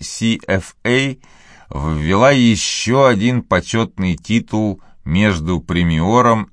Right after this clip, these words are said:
и гранд-премиором. Чтобы его получить,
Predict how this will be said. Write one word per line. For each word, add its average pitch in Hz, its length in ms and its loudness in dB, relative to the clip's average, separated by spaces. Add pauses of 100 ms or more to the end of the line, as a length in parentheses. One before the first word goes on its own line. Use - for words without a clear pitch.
и 101 160 0
гранд-премиором. 73 1500 -2 (1200)
Чтобы 82 340 -6
его 85 180 -2
получить, 90 580 -4